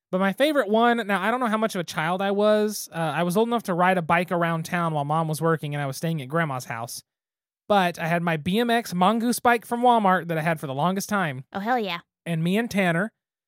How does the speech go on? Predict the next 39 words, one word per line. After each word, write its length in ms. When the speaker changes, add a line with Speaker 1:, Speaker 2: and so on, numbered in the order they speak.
Speaker 1:
uh, 200
we 80
got 200
on 100
our 80
bikes. 320
We 100
were 60
riding 300
around, 320
and 60
we 100
decided, 580
uh, 220
this 140
is 20
how 100
far 160
back 240
it 80
was. 220
So 320
the 100
town 220
I 80
grew 120
up 120
in, 100
Geary, 400
uh, 240
north 440
of 160
Geary, 360
like, 460
I 60
don't 140
know, 320
five 420
minutes, 480